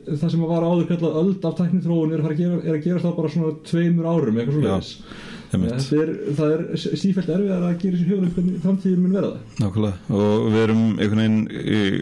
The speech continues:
Speaker 2: það er bara, þetta er að fara fram hjá manni á brjáluðum hraða og, <laughs> og svo er verið að ætlast til þess að fólk komi í, með einhverju, sko, raunhæfa stefnumótun fyrir, fyrir næstu áratugi eða, eða jafnvel ár.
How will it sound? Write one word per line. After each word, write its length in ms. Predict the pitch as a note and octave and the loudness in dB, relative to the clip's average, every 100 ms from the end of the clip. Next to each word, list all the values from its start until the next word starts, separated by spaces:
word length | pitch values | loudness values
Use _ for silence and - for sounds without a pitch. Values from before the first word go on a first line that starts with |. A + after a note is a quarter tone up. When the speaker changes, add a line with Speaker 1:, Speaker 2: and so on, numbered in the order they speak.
| - - - - - | -6 -16 -16 -16 -4
Speaker 2:
það 220 | - A2 | 0 2
er 80 | B2+ | 2
bara, 180 | C3+ A2+ | 2 2
þetta 200 | A2+ A2+ | 2 2
er 60 | G2+ | -2
að 80 | A2 | -2
fara 200 | - A#2+ | -2 -2
fram 140 | B2 C#3 | 0 0
hjá 80 | B2 | 2
manni 180 | A2 | 2
á 80 | G#2+ | 0
brjáluðum 400 | - B2 B2 G#2+ | 0 0 0 0
hraða 300 | C#3 C#3 F2 | 0 0 2
og, 300 | F#2+ G2+ F#2+ C3 - - - | 2 0 0 0 -2 -4 -4
<laughs> 0 | - - - - | -4 -10 -8 0
og 800 | G#2+ G#2 G#2 F#2 D2+ - F2 G2+ | 2 4 2 0 -2 -2 -4 -2
svo 220 | B2+ A#2 | 0 2
er 180 | A2+ - | 2 0
verið 240 | A2 G#2+ | 0 2
að 100 | G#2 | 0
ætlast 320 | A2 A2+ A2 | 0 -2 -4
til 100 | - C#3+ | -2 -2
þess 160 | C3 | -2
að 80 | A2+ | -4
fólk 160 | B2+ - | -6 -2
komi 300 | C3 B2+ A2+ | 0 2 2
í, 120 | A2 - | 0 0
með 220 | A2+ A#2+ | 0 0
einhverju, 220 | A#2 A2 | 0 -4
sko, 220 | G#2 A2 G#2 | -2 -2 0
raunhæfa 460 | G#2+ B2 B2 A2 - | 0 0 0 -2 -2
stefnumótun 640 | C#3+ - D3+ C3+ B2 A2+ | -2 -2 -2 0 0 0
fyrir, 340 | A#2 A2+ G#2+ | 0 0 0
fyrir 240 | F#2 A2+ G#2+ | -2 0 0
næstu 400 | A2+ A2+ - A2 | 0 0 0 2
áratugi 540 | G2 C#3 - - G#2 | 2 0 0 0 0
eða, 280 | G2 G2+ G2+ G2+ | 2 2 2 2
eða 240 | G2 G#2 G#2 | 0 2 0
jafnvel 300 | G#2 A2 D3 | 0 0 0
ár. 240 | B2+ - | 0 -4